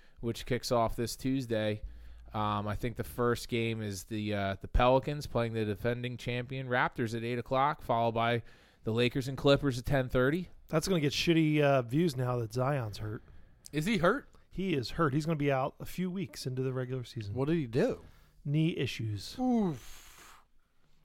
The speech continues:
Speaker 3: Probably just soreness from playing a lot. The kid,
Speaker 2: Mm.
Speaker 3: y-, y-, I don't know. I hope so. He's a big kid, but he stays in shape pretty. I mean, you know, he, you know, he's eating a few cheeseburgers, I think, but,
Speaker 2: <laughs>
Speaker 3: but he, but, you know, he's, but, you know, these, these, these pro athletes, I mean, they're, they're, they're,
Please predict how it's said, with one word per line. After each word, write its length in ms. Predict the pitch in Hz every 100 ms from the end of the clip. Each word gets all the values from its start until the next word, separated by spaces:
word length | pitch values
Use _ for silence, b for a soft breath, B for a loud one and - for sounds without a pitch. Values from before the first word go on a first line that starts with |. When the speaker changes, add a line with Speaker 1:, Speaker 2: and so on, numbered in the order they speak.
| -
Speaker 3:
Probably 220 | 202 190
just 140 | 151
soreness 300 | - 120 117
from 120 | - 107
playing 280 | 110 101
a 60 | 101
lot. 280 | 95 95 101 - - -
The 100 | 123
kid, 260 | 135 135
Speaker 2:
Mm. 60 | 131 120 113
Speaker 3:
y-, 140 | 113 107
y-, 80 | 107
I 40 |
don't 140 | 113
know. 140 | 98 98
I 40 | 98
hope 180 | 110
so. 240 | - 90 87 101 -
He's 160 | 131 160
a 40 |
big 180 | 143 131
kid, 200 | 131 117
but 100 | 165
he 40 |
stays 200 | 220 190
in 80 | 127
shape 260 | - 101 -
pretty. 160 | 101
I 40 | 98
mean, 200 | 101 101 120 -
you 100 | 117
know, 120 | 101
he, 220 | 139 143 - - - 147
you 240 | 175 170
know, 60 | 160
he's 100 | 170
eating 140 | 190
a 40 | 107
few 140 | 104
cheeseburgers, 640 | 92 95 90 95 92 87
I 60 | 92
think, 280 | 85 92 92
but, 180 | 82 82 - - - -
Speaker 2:
<laughs> 420 | - - - -
Speaker 3:
but 120 | 123
he, 80 | 160
but, 300 | 131 131 123
you 120 | 120
know, 160 | 110 95
he's, 180 | 143 143
but, 300 | 104 143 95 110
you 80 |
know, 100 | 135
these, 200 | 127 160 147
these, 160 | 156 143 -
these 160 | 131 151
pro 160 | - 143
athletes, 440 | 143 - 107 -
I 40 |
mean, 180 | 98 101
they're, 140 | 101 113 - _ -
they're, 160 | 127 110 -
they're, 240 | 135 107